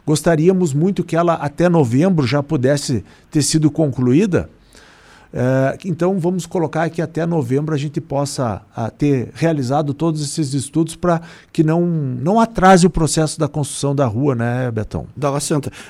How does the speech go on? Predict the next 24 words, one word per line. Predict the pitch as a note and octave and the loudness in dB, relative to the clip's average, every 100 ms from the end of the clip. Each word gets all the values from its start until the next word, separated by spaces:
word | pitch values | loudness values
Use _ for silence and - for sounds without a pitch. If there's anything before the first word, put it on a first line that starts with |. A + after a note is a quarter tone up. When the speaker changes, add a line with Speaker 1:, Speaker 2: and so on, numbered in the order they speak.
| - | 0
Speaker 2:
numa | F3+ G3 | 4 6
eventualidade, | F#3+ E3+ G3+ G3+ E3+ D3 C3+ C3 B2 | 4 4 0 2 2 4 4 4 4
numa | A#2 D3 D3+ | 0 2 2
eventualidade, | B2+ F3 F3 D#3+ D3 A#2 B2+ C3+ C3 A#2+ A2 G#2 - - - | 0 -2 -2 0 0 2 4 6 4 2 0 -4 -6 -20 -6
eh, | A#2 A#2+ | 2 2
que | A#2 C3 | 2 0
aconteça | B2+ B2 C#3 C#3 - | 0 0 0 0 2
o | C3+ | 2
embargo | B2 G#2 C#3+ D3 C3+ A#2 | 2 4 4 4 2 2
das | A2+ G2+ | 0 2
obras, | A#2+ B2+ B2 A#2+ A2 - - - | 2 2 2 0 -2 -10 -20 -4
eh, | B2+ B2+ | 0 2
qual | F#3+ G3+ | 0 0
será | - E3+ | 0 0
a | E3 | 0
posição | D3+ C3 A#2 C3+ | 0 -2 -2 -2
do | B2+ | 0
Executivo? | A2+ A2 - - A#2+ - - - - _ _ _ _ | 0 -2 -6 -8 -8 -8 -20 -20 -20 _ _ _ _
Speaker 1:
Olha, | D#4 G3+ G2 E2+ - | 0 4 4 0 0
eu, | C#3+ D#3+ D3 | 4 4 2
vamos, | A2 D#3+ F#3 - - - | 0 0 0 -4 -12 -4
vamos | C3 F3 | 0 0
supor, | D#3+ F3 - E3+ E3+ | 0 -2 2 2 4
né, | D3 E3 | 4 2